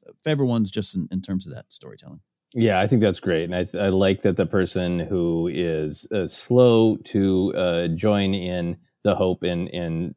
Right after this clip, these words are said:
Speaker 2: that is expressed by that bet is Hobby. <laughs>
Speaker 1: Mm-hmm.
Speaker 2: So it, it goes with the, the old, "What we know about Hobby" in a two starfighters against a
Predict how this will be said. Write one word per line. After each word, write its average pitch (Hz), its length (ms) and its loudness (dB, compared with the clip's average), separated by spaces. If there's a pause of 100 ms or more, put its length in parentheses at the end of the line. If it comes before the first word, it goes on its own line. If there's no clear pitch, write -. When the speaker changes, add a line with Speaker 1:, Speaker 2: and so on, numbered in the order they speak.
Speaker 2:
that 92 140 0
is - 80 -8
expressed 95 300 -2
by 92 80 0
that 82 180 -2
bet 82 180 0
is 78 100 -2
Hobby. 78 460 -4
<laughs> - 40 -18 (420)
Speaker 1:
Mm-hmm. 143 300 2 (880)
Speaker 2:
So 98 120 -2
it, 90 180 0
it 101 160 0
goes 95 260 4
with 92 160 2
the, 101 240 4
the 95 180 4
old, 110 260 6
"What 110 140 6
we 135 80 4
know 135 180 6
about 139 240 6
Hobby" 98 460 6
in 92 80 0
a 87 100 -2
two 143 160 -2
starfighters 139 640 0
against 113 260 -2
a 82 200 -4